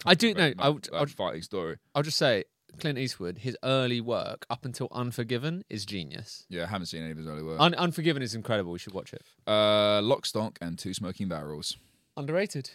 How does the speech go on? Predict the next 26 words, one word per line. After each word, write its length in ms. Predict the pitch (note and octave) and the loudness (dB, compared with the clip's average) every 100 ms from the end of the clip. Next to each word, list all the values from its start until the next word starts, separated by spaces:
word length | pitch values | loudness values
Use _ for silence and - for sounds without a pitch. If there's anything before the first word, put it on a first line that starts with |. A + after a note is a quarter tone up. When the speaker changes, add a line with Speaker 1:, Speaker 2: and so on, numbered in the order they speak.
| - - | -16 -8
Speaker 2:
Underrated. 500 | F2 D#2+ D2 D#2 D#2+ | -6 -4 -6 -8 -8
It's 80 | C#3+ | 0
Speaker 1:
Really 240 | G3 F#3 | 2 2
Speaker 2:
very 60 | D3 | 0
Speaker 1:
good 100 | C3+ | -2
Speaker 2:
underrated. 300 | A#2+ G2+ F#2+ | -2 -4 -6
Speaker 1:
movie. 120 | G#2+ B2 _ - | -6 -12 _ -4
Speaker 2:
And 80 | G#2+ | -2
it's 80 | |
underrated 560 | A2 B2 A#2 A2+ A#2 F#2 | 0 0 2 2 -2 -4
because 320 | G#2 - F#2+ | -6 -4 -6
of 60 | - | -4
Snatch. 460 | F#2+ E2 - - - _ _ - | -4 -6 -8 -12 -12 _ _ -10
Speaker 1:
Yeah. 480 | B2+ C3 A#2+ G#2+ | 0 4 4 4
Speaker 2:
People 240 | F#2+ A#2+ G#2+ | 0 -2 -4
think 200 | A#2 G2+ | -4 -2
Snatch 300 | A2+ F2+ - | 0 -2 -4
is 100 | F2+ | -4
Lock, 160 | G2+ | -4
Stock 220 | - F2+ - | -2 -6 -4
two, 240 | F#2+ E2 | -4 -4
and 160 | - F#2 | -4 -6
it 60 | - | -2
isn't. 480 | G#2+ F2 E2+ F2+ - - | -2 -2 -2 -4 -6 -6
Snatch 480 | - A2 F#2 - - | -2 -2 -2 -4 -6
is 440 | F#2+ E2+ - - | -6 -6 -6 -6